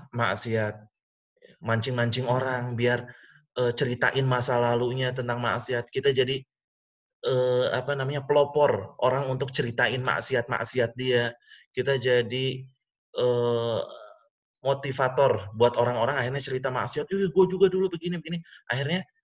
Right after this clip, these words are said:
kita jadi orang yang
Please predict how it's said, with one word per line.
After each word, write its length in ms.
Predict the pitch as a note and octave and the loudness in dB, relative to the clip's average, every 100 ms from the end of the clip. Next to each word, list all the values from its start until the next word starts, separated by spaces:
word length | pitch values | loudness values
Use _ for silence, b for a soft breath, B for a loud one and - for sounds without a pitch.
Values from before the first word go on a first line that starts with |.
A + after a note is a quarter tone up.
| _ _ _ _ _ | _ _ _ _ _
kita 200 | D#3 E3+ | -4 -2
jadi 440 | D3 C#3 D#3 - - _ _ _ _ _ _ - | 2 2 0 -4 -10 _ _ _ _ _ _ -2
orang 320 | C3 C#3+ C#3+ | 0 0 -2
yang 400 | C3 C#3+ D3+ | -2 -2 -6